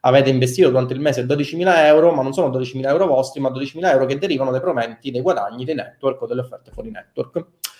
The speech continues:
Eh, inserendo lo scandalo Funfaguru, vogliono interrompere le tue trasmissioni? Sì, assolutamente sì.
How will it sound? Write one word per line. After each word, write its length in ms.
Eh, 640
inserendo 440
lo 80
scandalo 360
Funfaguru, 540
vogliono 320
interrompere 720
le 200
tue 260
trasmissioni? 760
Sì, 220
assolutamente 640
sì. 400